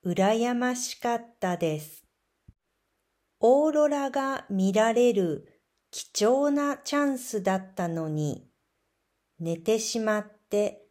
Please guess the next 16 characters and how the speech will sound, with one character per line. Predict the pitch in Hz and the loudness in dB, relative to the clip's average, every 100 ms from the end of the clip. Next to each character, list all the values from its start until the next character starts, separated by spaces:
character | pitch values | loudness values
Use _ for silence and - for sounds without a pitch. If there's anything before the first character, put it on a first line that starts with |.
| _ _ _ | _ _ _
本 | - 175 220 233 | -4 -2 -2 -4
当 | - 247 247 247 | 0 4 4 2
に | 233 240 240 - - | 0 -4 -6 -14 -6
残 | 175 170 196 233 | -4 -2 -2 0
念 | 254 247 214 | 0 0 0
で | 170 160 | -2 -2
し | - - | -6 -8
た。 | 143 - _ _ _ _ _ _ _ _ _ _ _ _ _ _ _ _ | -8 -10 _ _ _ _ _ _ _ _ _ _ _ _ _ _ _ _
土 | 202 220 | 0 2
曜 | 277 320 302 226 | 4 4 4 0
日 | 202 | -2
の | 180 156 151 | -2 -2 -2
夜 | 170 214 202 175 | 0 2 2 0
も | 160 143 139 _ _ _ _ _ | -2 -6 -8 _ _ _ _ _
ま | 160 156 | -10 -10
た | 151 214 233 - | -8 -6 -4 -6